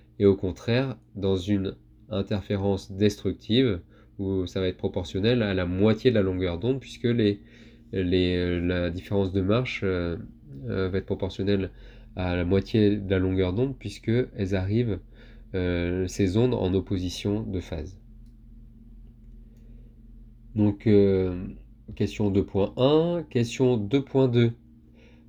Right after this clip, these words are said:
Donc, évaluer la valeur de l'interfrange I en explicitant donc la méthode suivie. Donc, c'est valable pour, euh, tous les phénomènes où on a une certaine périodicité. Euh, pour être le plus précis possible,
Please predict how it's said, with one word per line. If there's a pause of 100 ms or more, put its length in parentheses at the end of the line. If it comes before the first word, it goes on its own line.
Donc,
évaluer
la
valeur
de
l'interfrange (100)
I (180)
en
explicitant
donc
la
méthode
suivie. (300)
Donc,
c'est
valable
pour,
euh,
tous
les
phénomènes
où
on
a
une
certaine
périodicité. (520)
Euh, (120)
pour
être
le
plus
précis
possible,